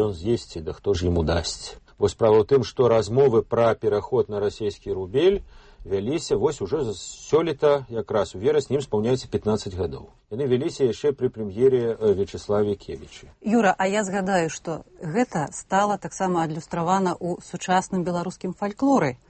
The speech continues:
Speaker 2: Была такая прыпеўка: «Пагнаў Кебіч памяняць на рублі зайцову раць. Як убачыў іх Гайдар, дык хапіў яго ўдар». Ну і калі мы ўжо каля гэтага рубля, давайце мы застанемся ля эканамічных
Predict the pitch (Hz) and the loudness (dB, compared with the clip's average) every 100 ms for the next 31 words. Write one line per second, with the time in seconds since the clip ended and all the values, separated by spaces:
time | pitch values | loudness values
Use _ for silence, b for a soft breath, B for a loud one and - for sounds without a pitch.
0 | _ - 175 180 175 175 175 185 214 170 | _ -12 0 0 0 -2 -4 -2 -6 -4
1 | 147 - 135 - _ 175 160 196 196 175 | -4 -6 -12 -12 _ 0 2 2 2 0
2 | - 202 156 156 - 160 151 151 175 254 | 0 0 0 -6 -10 -6 -4 -2 2 2
3 | 294 - - - - 170 185 175 156 175 | 0 -6 -18 -20 -4 0 2 2 0 2
4 | 254 262 180 175 170 - 202 185 190 - | 2 0 -4 -4 -4 -2 -2 -2 -4 -4
5 | 170 139 - - 160 160 - 160 190 190 | -2 -4 -6 -12 -6 -6 -6 0 0 0
6 | 156 139 131 151 139 202 254 - b b | -6 -8 -6 -6 0 2 2 -2 b b
7 | - 156 - 165 - 190 170 151 151 - | -4 -4 -2 -4 0 2 2 0 -6 -6
8 | 165 143 143 - - _ - 269 214 208 | -4 -2 -4 -6 -20 _ 2 4 4 2
9 | 214 202 208 190 190 180 190 190 - 170 | 0 0 0 -2 -4 -2 2 2 2 0
10 | 180 165 156 160 190 269 196 175 208 - | -2 -2 -6 -6 0 2 2 0 -2 -2
11 | 165 185 196 185 _ 160 165 170 170 175 | -2 -2 -4 -8 _ -12 -6 -2 0 0
12 | - 156 151 151 170 156 156 147 - | -2 -4 -4 -4 -2 0 0 -2 -4